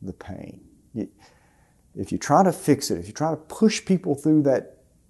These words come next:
that grief model, it doesn't go well. I had a, an executive,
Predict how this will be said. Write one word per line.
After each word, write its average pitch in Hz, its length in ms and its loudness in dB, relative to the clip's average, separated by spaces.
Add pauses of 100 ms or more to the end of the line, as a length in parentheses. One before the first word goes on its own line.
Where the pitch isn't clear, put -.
(120)
that 110 280 4
grief 123 420 2
model, 156 440 -4 (720)
it 139 140 4
doesn't 127 340 4
go 110 120 -4
well. 98 380 -10 (880)
I 127 80 4
had 135 160 4
a, 98 140 -2 (1900)
an 135 100 6
executive, 113 920 -2